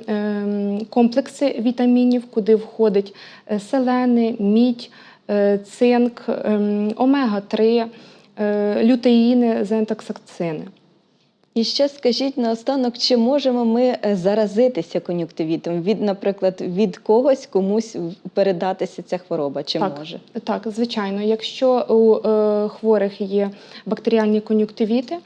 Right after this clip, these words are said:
Speaker 1: е, то ми можемо, е, захворіти. Ми радимо своїм, е, хворим обов'язково обмежувати контакт, засоби, е, індивідуального користування і старатися менше знаходитися в одному приміщенні з такими хворими.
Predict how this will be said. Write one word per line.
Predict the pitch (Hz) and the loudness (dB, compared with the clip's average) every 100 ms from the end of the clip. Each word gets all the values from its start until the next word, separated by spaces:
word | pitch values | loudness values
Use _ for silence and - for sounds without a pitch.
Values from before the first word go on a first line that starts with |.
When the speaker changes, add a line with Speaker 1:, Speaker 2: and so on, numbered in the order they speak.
| - - - - | -18 -20 -12 -2
Speaker 1:
е, | 214 214 | 0 0
то | 208 214 214 208 - | -2 0 0 0 0
ми | 214 226 | 2 4
можемо, | 240 233 220 226 220 214 | 2 2 0 0 0 -2
е, | 208 | -4
захворіти. | 202 214 214 202 190 214 | -4 -2 -2 0 -2 -4
Ми | 208 220 220 | -2 -2 -2
радимо | 214 214 208 208 202 | -2 -2 -2 -2 -4
своїм, | 202 208 190 202 202 | -4 -4 0 -2 -2
е, | - 202 196 196 196 196 | -4 -4 -2 -2 -4 -8
хворим | - 208 233 277 254 | -6 -2 -2 -2 -4
обов'язково | 214 202 202 202 - 220 208 208 - - | -4 -4 -4 -4 -4 -2 -2 -6 -12 -6
обмежувати | 196 208 202 196 196 | -2 -2 -2 -4 -6
контакт, | 196 202 196 214 269 - - | -6 -6 -4 -6 -8 -14 -14
засоби, | 208 208 208 196 196 196 - - - | -6 -6 -6 -6 -4 -4 -10 -20 -10
е, | 202 196 | -4 -2
індивідуального | 202 214 196 202 208 208 202 202 196 | 0 0 0 -2 0 0 0 -2 -4
користування | 208 202 196 208 208 226 277 285 277 - - | -4 -4 -4 -4 -2 0 -2 -2 -8 -20 -20
і | 226 | -12
старатися | - 226 233 226 | -6 -4 -2 -2
менше | 214 226 220 | 0 0 -2
знаходитися | 208 208 202 196 202 - 190 | -6 -4 -6 -6 -8 -4 -4
в | 190 196 | -4 -4
одному | 190 202 202 | -2 -2 -2
приміщенні | 202 190 202 - 202 | -4 -4 -4 -4 -6
з | |
такими | 202 - 190 | -6 -10 -10
хворими. | 185 185 180 | -12 -16 -16